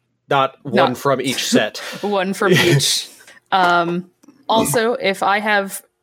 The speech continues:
Speaker 2: if I have an in Bolus's clutches enchanting a grizzly bear and a regular old gli-, grizzly bear, uh, the legend rule doesn't apply here because only one of those with the same name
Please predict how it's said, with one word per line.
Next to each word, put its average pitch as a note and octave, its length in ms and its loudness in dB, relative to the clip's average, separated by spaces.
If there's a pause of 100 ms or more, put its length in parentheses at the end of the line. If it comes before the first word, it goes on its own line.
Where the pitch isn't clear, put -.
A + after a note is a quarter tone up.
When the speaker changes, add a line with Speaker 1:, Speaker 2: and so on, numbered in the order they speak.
(220)
Speaker 2:
if G#3 160 -4
I A3+ 140 0
have A3 380 -2
an G#3+ 100 -2
in A3+ 160 2
Bolus's G#3+ 500 -4
clutches G3 540 -2
enchanting G3 580 -2
a F#3+ 60 -2
grizzly F#3 380 -2
bear F3 420 0 (400)
and F#3+ 380 2
a G3+ 120 2
regular A3 460 0
old G#3+ 360 0
gli-, A3+ 180 -2
grizzly G3 420 -2
bear, E3+ 460 -2 (300)
uh, D#3+ 340 2 (380)
the G3+ 120 -2
legend G3 300 0
rule F#3+ 160 0
doesn't F3+ 340 -2
apply G#3+ 400 -2
here A3+ 420 -2
because F3+ 360 -2 (100)
only F#3+ 440 0
one F3+ 200 0
of F3 140 -2
those F3+ 280 0
with F3 120 -6
the F3 60 -4
same F3+ 280 -2
name F3 400 0